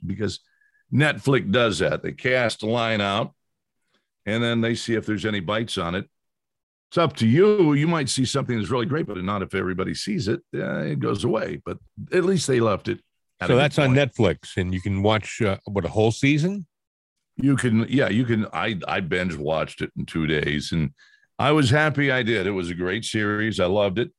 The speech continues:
Speaker 1: and I think you will too. There's some good,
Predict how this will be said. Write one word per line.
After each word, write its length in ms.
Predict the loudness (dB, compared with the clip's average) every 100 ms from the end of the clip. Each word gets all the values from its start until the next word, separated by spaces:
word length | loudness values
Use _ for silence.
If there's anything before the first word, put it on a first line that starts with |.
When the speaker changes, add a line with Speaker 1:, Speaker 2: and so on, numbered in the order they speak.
| -4
Speaker 1:
and 280 | 0 0 0
I 180 | 0
think 320 | 0 2 0 0
you 160 | 0
will 320 | 2 4 2
too. 360 | 0 0 0 0
There's 220 | -2 -4
some 280 | -4 -6 -4
good, 360 | 0 2 0